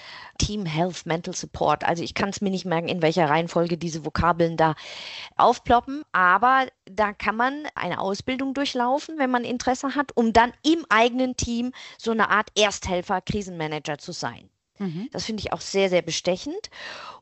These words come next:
Speaker 1: Und dann gibt es noch, neu gegründet jetzt, Wetthilfe e V.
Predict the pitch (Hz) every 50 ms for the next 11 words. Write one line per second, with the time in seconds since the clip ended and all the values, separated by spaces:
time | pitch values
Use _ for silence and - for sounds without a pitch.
0 | _ - 240 254 226 - 220 254 339 359 370 359 - - 330 - - 311 302 302
1 | 294 294 294 302 - - - - 226 247 233 233 254 269 285 269 - - 269 254
2 | 254 254 - 240 240 247 - - 185 175 196 226 - - 285 294 294 285 - 302
3 | - - - 285 - - - 277 262 269 285 359 440